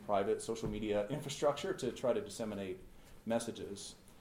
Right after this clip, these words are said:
But then there's a third kind of hack that I wanna say more about, and that's the attempts to infiltrate the U S election system, the actual government infrastructure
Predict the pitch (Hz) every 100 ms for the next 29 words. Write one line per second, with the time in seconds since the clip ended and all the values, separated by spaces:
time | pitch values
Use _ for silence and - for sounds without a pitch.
0 | - - 160 247 247 170 208 208 175 147
1 | 135 127 127 123 123 120 120 123 123 131
2 | 117 120 131 160 - 139 123 120 - -
3 | - 123 - 160 147 143 - - 123 131
4 | 123 127 - 113 110 - 107 120 113 110
5 | 110 - 113 104 113 - 113 101 - 120
6 | - 98 - 104 - - - - - 110
7 | 123 135 110 113 120 113 120 120 113 -
8 | 98 - 95 82 85